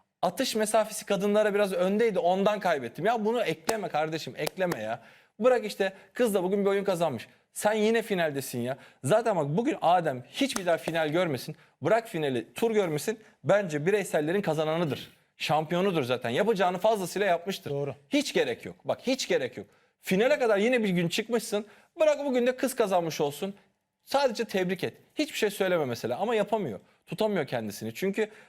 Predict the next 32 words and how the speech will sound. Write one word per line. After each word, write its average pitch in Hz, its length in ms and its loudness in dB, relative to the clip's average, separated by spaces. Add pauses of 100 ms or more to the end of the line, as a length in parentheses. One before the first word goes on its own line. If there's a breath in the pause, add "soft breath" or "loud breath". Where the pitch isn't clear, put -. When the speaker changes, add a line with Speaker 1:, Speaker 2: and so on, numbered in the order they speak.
(120)
Speaker 1:
belki 185 380 2
de 185 60 2
hırsına 170 360 0
yenik 135 260 -4
düşüyor. 156 300 -2
Belki 175 280 0
bugün 175 220 2
de 147 60 0
kazanmak 110 400 -4
istiyor. 165 320 -6 (260 loud breath)
Hep 190 200 -4
kazanmak 117 380 -2
istiyor - 260 -2
ama 170 240 -2 (340 soft breath)
bazı 165 300 2
lafların 147 320 2
notuma 151 320 -2
giriyor 139 280 0
benim. 85 160 -6 (300)
Speaker 2:
Şimdi 170 240 -4
özellikle 208 640 0
Adem 208 440 2
ve 202 120 0
Nagihan'da 202 760 2 (260)
kaybettiği 185 580 0
zaman 190 360 0 (220)
fazla 165 340 0
dışa 180 180 0
vurumlar 165 340 2
izliyoruz. 160 640 0 (340)
Adem 180 420 2
de 202 240 0